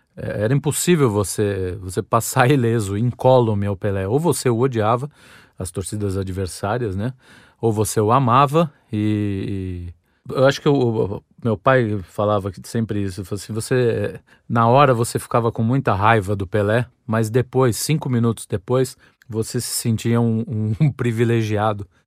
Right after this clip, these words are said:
de ter presenciado aquilo tudo. Ele me conta uma vez no, no, uma,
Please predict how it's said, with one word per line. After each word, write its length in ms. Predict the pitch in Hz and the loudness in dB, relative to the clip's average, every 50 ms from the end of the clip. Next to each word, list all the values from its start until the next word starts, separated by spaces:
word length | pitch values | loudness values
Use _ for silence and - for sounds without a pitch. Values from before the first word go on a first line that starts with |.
| _ _ _ | _ _ _
de 160 | 120 110 98 | -6 -6 -4
ter 140 | 90 - 113 | -4 -6 -6
presenciado 840 | - - 110 113 104 104 117 113 - - - 117 107 110 110 104 101 | -4 -4 -4 -2 -2 -2 -2 -4 -4 -4 -4 -2 0 0 0 -2 -4
aquilo 280 | 95 - - 101 98 98 | -8 -8 -8 -6 -6 -8
tudo. 320 | 92 - 113 104 95 92 - _ - - - - - - - - _ _ _ | -8 -8 -8 -8 -8 -8 -12 _ -20 -20 -20 -20 -20 -20 -20 -20 _ _ _
Ele 140 | 101 98 104 | -6 -4 -2
me 120 | 107 107 | -2 -4
conta 340 | - - - 123 117 113 - | -2 -2 0 0 0 0 0
uma 160 | 117 107 104 | -2 -2 -2
vez 340 | 95 95 113 113 113 104 98 | 0 0 0 0 0 -2 -4
no, 240 | 104 107 104 101 101 | -4 -4 -4 -4 -4
no, 640 | 101 101 101 95 92 90 90 95 - - - 113 110 - | -6 -6 -6 -6 -8 -8 -10 -10 -10 -10 -10 -10 -10 -8
uma, 580 | - 110 104 104 98 95 95 95 90 87 82 | -8 -8 -6 -6 -6 -6 -6 -6 -8 -8 -10